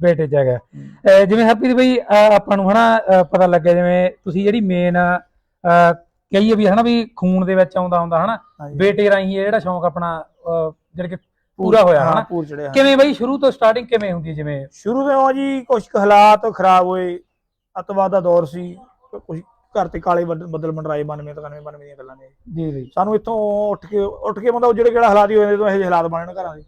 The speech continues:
Speaker 1: ਬਿਲਕੁਲ।
Speaker 2: ਅਸੀਂ ਇੱਥੋਂ ਉੱਠ ਕੇ ਲੁਧਿਆਣੇ ਚਲੇ ਗਏ।
Speaker 1: ਠੀਕ ਹੈ।
Speaker 2: ਲੁਧਿਆਣੇ ਦੀ ਬੁੱਕਲ ਜਾਂ ਪਿੰਡ ਤਰੀਕ।
Speaker 1: ਠੀਕ ਹੈ ਜੀ।
Speaker 2: ਜਿੱਥੋਂ ਬਾਪੂ ਨੂੰ ਗੀਤਕਾਰੀ ਦੀ ਚੀਟਕ, ਚੇਟਕ ਵੀ ਦੁਬਾਰਾ ਜਾਗੀ। ਜਾਗ ਪਹਿਲਾਂ ਲਿਖਦਾ ਸੀ, ਪਿੰਡ ਲਿਖਦਾ ਸੀ, ਕੋਈ ਹਾਲਾਤ ਇਹੋ ਜਿਹੇ ਆ ਗਏ ਵੀ ਕਾਪੀ ਵੀ ਛੁੱਟ ਗਈ, ਪੈਨ ਵੀ ਛੁੱਟ ਗਿਆ, ਠੀਕ ਹੈ ਨਾ? ਨੌਕਰੀ ਵੀ ਛੁੱਟ ਗਈ ਪੁਲਿਸ ਦੀ, ਨੌਕਰੀ ਸੀ ਬਾਪੂ ਦੀ,
Speaker 1: ਹੂੰ।
Speaker 2: ਬਾਪੂ ਮੁਲਾਜ਼ਮ ਸੀ ਪੰਜਾਬ ਪੁਲਿਸ।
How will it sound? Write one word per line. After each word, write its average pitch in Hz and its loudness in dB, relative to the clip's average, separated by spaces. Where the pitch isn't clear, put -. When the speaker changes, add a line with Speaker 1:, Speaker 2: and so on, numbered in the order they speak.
Speaker 1:
ਬਿਲਕੁਲ। 156 -4
Speaker 2:
ਅਸੀਂ 185 -2
ਇੱਥੋਂ 226 0
ਉੱਠ 208 -2
ਕੇ 202 -2
ਲੁਧਿਆਣੇ 214 0
ਚਲੇ 151 -6
ਗਏ। 143 -10
Speaker 1:
ਠੀਕ - -18
ਹੈ। 208 -4
Speaker 2:
ਲੁਧਿਆਣੇ 202 2
ਦੀ 208 -2
ਬੁੱਕਲ 202 -4
ਜਾਂ 196 0
ਪਿੰਡ 190 -8
ਤਰੀਕ। 156 -12
Speaker 1:
ਠੀਕ 156 -8
ਹੈ 147 0
ਜੀ। 131 -16
Speaker 2:
ਜਿੱਥੋਂ 262 2
ਬਾਪੂ 233 0
ਨੂੰ 254 -4
ਗੀਤਕਾਰੀ 233 -2
ਦੀ 247 -10
ਚੀਟਕ, 226 -10
ਚੇਟਕ 220 -6
ਵੀ 233 -8
ਦੁਬਾਰਾ 185 0
ਜਾਗੀ। 156 -2
ਜਾਗ 180 2
ਪਹਿਲਾਂ 226 -6
ਲਿਖਦਾ 214 -2
ਸੀ, 214 2
ਪਿੰਡ 208 -4
ਲਿਖਦਾ 196 -2
ਸੀ, 185 -10
ਕੋਈ 190 -10
ਹਾਲਾਤ 185 2
ਇਹੋ 190 -4
ਜਿਹੇ 208 0
ਆ 202 0
ਗਏ 202 -2
ਵੀ 196 -12
ਕਾਪੀ 190 0
ਵੀ 202 -6
ਛੁੱਟ 196 -4
ਗਈ, 208 -8
ਪੈਨ 185 -10
ਵੀ 180 -10
ਛੁੱਟ 175 -4
ਗਿਆ, 202 -4
ਠੀਕ 185 -10
ਹੈ 202 -12
ਨਾ? 190 -18
ਨੌਕਰੀ 208 -4
ਵੀ 214 -10
ਛੁੱਟ 202 -4
ਗਈ 214 -12
ਪੁਲਿਸ 190 -12
ਦੀ, 165 -20
ਨੌਕਰੀ 175 -16
ਸੀ 170 -6
ਬਾਪੂ 165 -12
ਦੀ, 160 -18
Speaker 1:
ਹੂੰ। 165 -18
Speaker 2:
ਬਾਪੂ 151 -8
ਮੁਲਾਜ਼ਮ 147 -12
ਸੀ 139 -18
ਪੰਜਾਬ 147 -20
ਪੁਲਿਸ। - -20